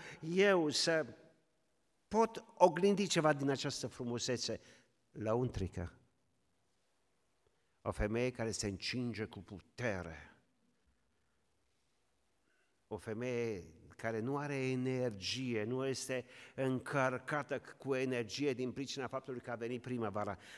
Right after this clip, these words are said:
ci din pricina faptului că se relaționează la Dumnezeu. O femeie care își ia puterea dintr-o relație personală cu Dumnezeu.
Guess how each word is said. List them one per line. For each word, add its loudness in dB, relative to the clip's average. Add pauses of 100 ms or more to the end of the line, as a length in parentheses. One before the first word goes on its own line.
(120)
ci -8
din -2
pricina -6
faptului -6
că -6
se -4
relaționează -4
la -6
Dumnezeu. -10 (1600)
O -8
femeie -2
care -6 (560)
își -4
ia -2
puterea -4
dintr-o -4
relație -6
personală -6
cu -10
Dumnezeu. -8